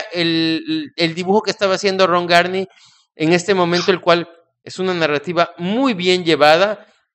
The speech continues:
por momentos muy sencillo, por mo-, momentos detallada, con un color que la verdad le queda muy bien. Y bueno, pues nos cuenta la historia de una familia.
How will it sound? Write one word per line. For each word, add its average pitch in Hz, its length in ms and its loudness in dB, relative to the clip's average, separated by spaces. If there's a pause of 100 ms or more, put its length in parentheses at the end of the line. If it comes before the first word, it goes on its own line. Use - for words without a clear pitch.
(120)
por 185 140 2
momentos 185 380 0
muy 185 140 0
sencillo, 196 460 -2
por 170 140 0
mo-, 151 240 0
momentos 151 680 0
detallada, 156 520 0
con 151 140 -4
un 165 180 -2
color 156 380 2 (440)
que 135 100 -8
la 139 100 0
verdad 151 280 -2 (120)
le 160 240 2
queda 196 240 2
muy 190 200 -2
bien. 190 440 -4 (1300)
Y 220 320 4
bueno, 185 260 2
pues 170 140 2
nos 156 160 0
cuenta 185 300 0
la 175 100 0
historia 180 380 -2
de 156 100 0
una 165 240 -4
familia. 117 540 -12